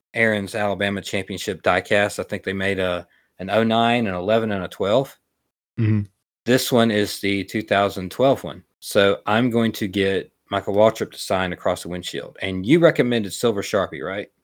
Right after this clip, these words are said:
Speaker 2: Yeah,
Speaker 1: I
Speaker 2: for sure.
Speaker 1: I didn't know if people went paint or not.
Speaker 2: Yeah, yeah, you absolutely can.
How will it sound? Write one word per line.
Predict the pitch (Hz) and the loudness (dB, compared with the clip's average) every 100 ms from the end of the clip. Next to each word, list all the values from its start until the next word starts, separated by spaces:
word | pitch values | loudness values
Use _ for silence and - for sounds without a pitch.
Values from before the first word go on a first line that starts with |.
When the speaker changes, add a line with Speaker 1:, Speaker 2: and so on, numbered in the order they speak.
| _ | _
Speaker 2:
Yeah, | 117 95 - _ _ _ - | 0 0 -2 _ _ _ -2
Speaker 1:
I | 98 104 | 0 6
Speaker 2:
for | 139 131 | 8 8
sure. | 110 - 98 - 151 - _ - | 4 0 -4 -6 -10 -16 _ -10
Speaker 1:
I | 107 | -10
didn't | - 131 139 127 | 0 2 2 2
know | 113 110 113 | 4 6 6
if | 104 | 4
people | - 104 104 | 0 -2 -2
went | 101 85 | -2 -4
paint | - 101 107 - _ - | -4 -2 -2 -6 _ -8
or | 95 | -4
not. | 87 71 - - | -2 -2 -4 4
Speaker 2:
Yeah, | 180 185 101 - - | 6 6 4 -6 0
yeah, | 165 165 | 4 4
you | 143 202 | 4 2
absolutely | - 160 170 - 151 160 143 | 4 4 4 0 2 4 2
can. | 117 - 135 160 127 190 | 0 -6 -2 0 -2 -6